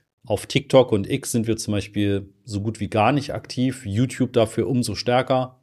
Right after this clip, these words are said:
Instagram auch relativ stark und da sehen wir natürlich auch schon deutlich mehr Daten. Das ist komplett gratis und kostenlos für dich,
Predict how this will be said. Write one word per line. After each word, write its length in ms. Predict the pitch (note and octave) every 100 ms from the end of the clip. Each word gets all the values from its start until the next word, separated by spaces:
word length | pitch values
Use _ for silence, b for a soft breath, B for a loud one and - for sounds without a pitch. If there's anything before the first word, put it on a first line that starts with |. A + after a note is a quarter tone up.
| -
Instagram 640 | B2 - A#2 G2+ G#2+ G#2+
auch 240 | A#2+ C#3 C#3
relativ 340 | C3 B2 B2
stark 400 | - A2+ A2+ - B B B B -
und 120 | G2+
da 200 | G2+ G#2+
sehen 240 | G2 G2+
wir 80 | G#2+
natürlich 420 | G2 - G2+ G2+
auch 160 | - G2
schon 160 | G#2 F#2
deutlich 380 | F2+ F2+ F#2+
mehr 180 | F#2 F#2+
Daten. 380 | - - - - _
Das 200 | A2 -
ist 180 | E3 E3
komplett 480 | C3 A2+ - C3+ -
gratis 540 | G2 A2 E3+ F3+ F3
und 100 | A2
kostenlos 540 | B2+ E3 - D3+ D3+ -
für 100 | C3+
dich, 300 | C#3 C#3